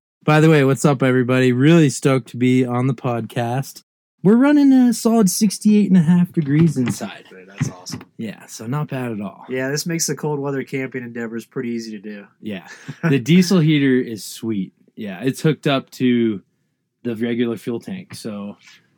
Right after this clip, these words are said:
Speaker 1: it'll go through three, four gallons in, like, a week, maybe.
Speaker 2: Oh, that's it?
Speaker 1: Yeah,
Speaker 2: That's
Speaker 1: it's,
Speaker 2: nice.
Speaker 1: it's awesome.
Speaker 2: Well, and it's nice that it's hooked up to there. That way you don't have to have extra fuel that you're carrying just to put inside it or
Speaker 1: Yeah.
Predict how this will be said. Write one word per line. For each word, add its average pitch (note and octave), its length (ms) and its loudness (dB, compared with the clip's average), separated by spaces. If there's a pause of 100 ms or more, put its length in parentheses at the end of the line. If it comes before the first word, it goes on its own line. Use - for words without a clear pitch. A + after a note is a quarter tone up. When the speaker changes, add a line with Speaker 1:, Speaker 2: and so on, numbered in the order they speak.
(140)
Speaker 1:
it'll B2+ 240 -10
go A#2+ 240 -8
through A#2 680 -6 (680)
three, C#3+ 220 -6
four B2+ 200 -8
gallons A2 460 -8
in, G2+ 140 -14
like, F#2 180 -18
a F#2+ 60 -18
week, F2+ 240 -18
maybe. - 320 -20 (200)
Speaker 2:
Oh, D#3 140 -4
that's C3+ 160 -8
it? D#3 340 -4
Speaker 1:
Yeah, A2 220 -14 (100)
Speaker 2:
That's A#2+ 180 -10
Speaker 1:
it's, - 60 -8
Speaker 2:
nice. - 180 -14
Speaker 1:
it's - 80 -20
awesome. - 320 -20 (420)
Speaker 2:
Well, E3+ 140 -6
and E3+ 60 -2
it's D#3+ 120 -4
nice F3+ 160 -2
that D#3+ 100 -2
it's C3 80 -8
hooked D3+ 160 -6
up C#3 120 -8
to B2 100 -10
there. B2+ 280 -6
That B2 140 -10
way B2+ 100 -6
you B2+ 40 -4
don't B2 100 -10
have A#2 120 -16
to B2+ 80 -10
have A#2 120 -10
extra B2 320 -12
fuel A#2 360 -10
that G#2+ 120 -12
you're A2 80 -18
carrying A#2 540 -10
just A2+ 180 -14
to - 60 -16
put B2+ 160 -14
inside A#2+ 380 -10
it A#2 220 -6
or C3 140 -4
Speaker 1:
Yeah. C3 260 -2